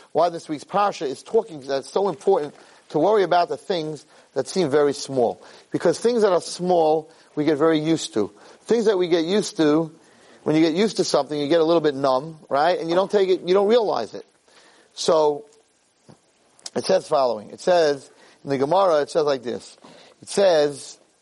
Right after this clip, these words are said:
Shloisha Avos. There were three forefathers, right? Avraham, Yitzchak, and Yaakov. Ein koirin Avos ela Shloisha. No matter how, Moshe Rabbeinu and Aaron and David HaMelech and the biggest tzaddikim, you can't call them Avos.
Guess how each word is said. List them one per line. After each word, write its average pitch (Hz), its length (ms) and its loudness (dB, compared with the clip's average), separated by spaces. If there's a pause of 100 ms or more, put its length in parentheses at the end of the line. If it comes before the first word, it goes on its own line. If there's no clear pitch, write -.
Shloisha 196 840 2 (140)
Avos. 131 640 -4
There 131 120 -2
were 131 80 2
three 214 400 -2
forefathers, 117 640 -2
right? 156 220 2
Avraham, 151 260 -2
Yitzchak, 139 200 -6
and 120 80 -2
Yaakov. 98 340 -4 (720)
Ein 269 340 0
koirin 247 560 0
Avos 226 480 0
ela 202 220 0
Shloisha. 175 720 0 (380)
No 165 100 -4
matter 196 220 2
how, 190 140 -2
Moshe 196 380 0
Rabbeinu 208 640 2
and 202 140 0
Aaron 208 520 2
and 190 140 -6
David 196 220 2
HaMelech 202 640 2
and 202 80 -6
the 190 80 -2
biggest 220 380 -2
tzaddikim, 214 460 -2
you 180 40 -4
can't 196 220 -2
call 175 140 0
them 156 100 -2
Avos. 110 480 -4